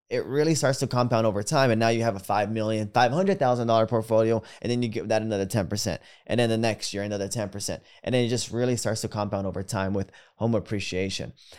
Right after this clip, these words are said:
I will say that home appreciation is not guaranteed. Like, there are times where, where the market will start to slow down. But in general, as you've <laughs> seen, as we've all seen,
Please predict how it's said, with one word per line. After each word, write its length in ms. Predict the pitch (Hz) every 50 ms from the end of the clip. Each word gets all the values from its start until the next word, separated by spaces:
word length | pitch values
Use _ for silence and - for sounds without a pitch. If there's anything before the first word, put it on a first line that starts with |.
| - _ -
I 120 | - -
will 220 | - 131 151 180 196
say 300 | 190 - 180 151 156 147
that 200 | 131 117 101 120
home 100 | 139 143
appreciation 640 | 135 135 151 143 131 - 131 135 131 - 139 123 - - -
is 220 | 117 135 127 98
not 380 | 107 123 135 147 - - 127 120
guaranteed. 1000 | 120 139 143 151 151 131 110 95 - - - - 110 110 120 131 151 175 - - -
Like, 200 | - 120 110 -
there 180 | 127 131 123
are 220 | - 117 135 143 151
times 520 | 147 - 127 127 120 127 135 139 131 123
where, 220 | 120 120 107 - - - - - - _ _ -
where 160 | - 107 117
the 100 | 120 117
market 440 | 110 113 120 123 123 - 139 107 87
will 280 | 98 107 113 120 135
start 340 | 151 - - 147 135 147 143
to 120 | - 120
slow 280 | 113 - - 107 113 117
down. 400 | 104 104 101 98 107 120 135 156 151 - - - _ _ _
But 120 | - 156 160
in 160 | 160 151 127
general, 540 | 123 123 123 123 123 127 127 127 127 117 - - - - - -
as 380 | - 107 117 117 107 90 87
you've 260 | 98 117 127 131 120 110
<laughs> 120 | - -
seen, 220 | 131 131 131 127
as 240 | 131 135 151 131 117
we've 180 | 120 131 123 107
all 260 | 95 98 113 113 117
seen, 380 | 117 - - 113 107 104 101